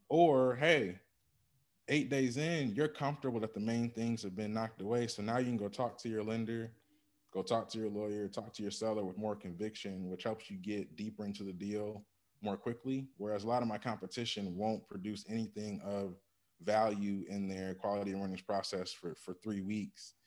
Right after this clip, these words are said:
And at that point, I know it's just a two week difference, but when you're in these, like, month to month sprints to close a deal,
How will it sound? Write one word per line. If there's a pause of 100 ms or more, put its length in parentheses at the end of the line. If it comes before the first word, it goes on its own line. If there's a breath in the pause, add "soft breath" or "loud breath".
(520)
And
at
that
point,
I
know
it's
just
a
two
week
difference,
but
when
you're
in
these,
like, (540)
month
to
month
sprints
to
close
a
deal,